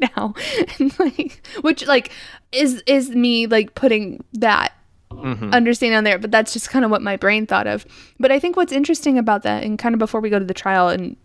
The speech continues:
Speaker 1: getting
Speaker 2: Yeah.
Speaker 1: on this point of, like, Alice needing to be part of the world as well as, you know,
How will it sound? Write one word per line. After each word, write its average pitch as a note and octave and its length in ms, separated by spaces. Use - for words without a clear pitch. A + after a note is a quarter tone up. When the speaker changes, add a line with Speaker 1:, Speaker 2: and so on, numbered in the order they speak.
Speaker 1:
getting C4 180
Speaker 2:
Yeah. B3+ 60
Speaker 1:
on A#3+ 80
this A3+ 160
point A3 200
of, G3+ 120
like, F#3+ 260
Alice F#3+ 320
needing G3 280
to F#3+ 100
be F#3+ 120
part G#3 240
of G3 40
the G3 80
world F#3 340
as F#3+ 140
well F#3 100
as, F#3 420
you A3 140
know, F3+ 220